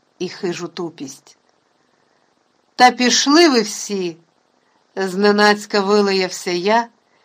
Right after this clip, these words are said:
і, підхопивши сумку і відерце, пройшов крізь коло роззяв, які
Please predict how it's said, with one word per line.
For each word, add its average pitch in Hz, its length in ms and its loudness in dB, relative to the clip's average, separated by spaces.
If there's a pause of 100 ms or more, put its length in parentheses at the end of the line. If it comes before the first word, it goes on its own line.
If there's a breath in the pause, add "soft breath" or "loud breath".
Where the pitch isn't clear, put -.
(340)
і, 233 120 -4
підхопивши 269 800 0
сумку 240 760 -2
і 208 140 -2
відерце, 226 720 -4 (760)
пройшов 247 640 0
крізь 214 280 -4
коло 226 380 2
роззяв, 190 600 0 (420)
які 208 640 -2